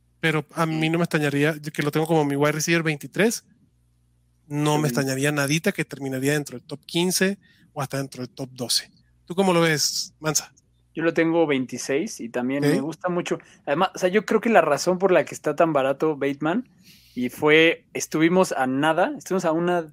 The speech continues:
Speaker 2: a una diarrea de, de Lamar Jackson el año pasado.
Speaker 1: <laughs>
Speaker 2: De, hubo, hubo una semana en la que estaba lesionado Marquise Brown
Speaker 1: Ajá.
Speaker 2: y, y que,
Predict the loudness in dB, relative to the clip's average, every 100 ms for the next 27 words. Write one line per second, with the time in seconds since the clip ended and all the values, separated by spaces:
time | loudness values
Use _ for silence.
0 | _ -8 -4 -2 -2 -4 -2 -2 -2 -2
1 | -4 -6 -10 -10 -8 -8 -6 -6 -4 -4
2 | -6 -6 -6 -4 -4 -4 -4 -4 2 2
3 | 0 -8 -20 _ -2 2 2 2 0 -2
4 | 2 10 10 10 8 10 10 10 10 8
5 | 6 6 6 2 0 0 0 0 0 -2
6 | 0 4 6 4 0 -2 0 2 2 0
7 | -6 -8 -2 0 0 -4 -10 _ _ -4
8 | -2 -2 -2 -4 -6 -6 -8 -6 -2 0
9 | 0 0 -2 -4 -4 -6